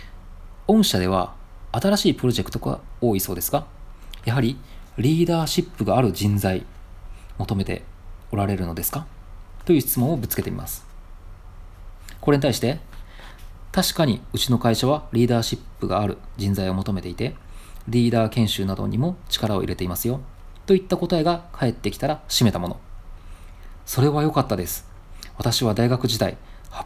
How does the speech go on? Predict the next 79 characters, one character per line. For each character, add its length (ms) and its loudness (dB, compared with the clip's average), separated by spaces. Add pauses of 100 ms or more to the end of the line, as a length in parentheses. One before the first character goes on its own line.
(140)
百 200 0
人 140 2
ぐ 80 4
ら 120 6
い 60 4
の 260 2
メ 140 6
ン 100 6
バ 140 2
ー 40 2
の 80 4
い 80 6
る 200 0
大 140 4
き 80 -2
な 80 0
サ 180 2
ー 40 0
ク 120 -4
ル 60 2
の 200 0 (440)
リ 160 6
ー 20 6
ダ 100 4
ー 20 2
を 80 2
や 80 0
っ 40 -4
て 140 0
い 60 0
た 100 -4
の 80 -2
で、 180 -2 (300)
人 240 4
を 60 4
ま 140 4
と 80 2
め 100 4
る 80 6
能 140 4
力 160 2
に 80 2
は 80 2
自 100 -2
信 160 6
が 80 6
あ 40 4
り 60 4
ま 120 2
す」 180 -6 (480)
と、 140 2 (300)
こ 100 -12
こ 80 8
で 40 6
初 240 2
め 80 8
て 280 2
自 100 0
分 140 6
の 80 6
強 220 2
み 120 4
を 140 0 (340)
売 60 6
り 80 6
込 100 2
め 100 6
ば 220 2
い 60 2
い 40 4
わ 60 0
け 80 -6
で 80 -12
す。 180 -10 (1500)
ポ 100 6
イ 60 6
ン 40 2
ト 100 2
は、 180 2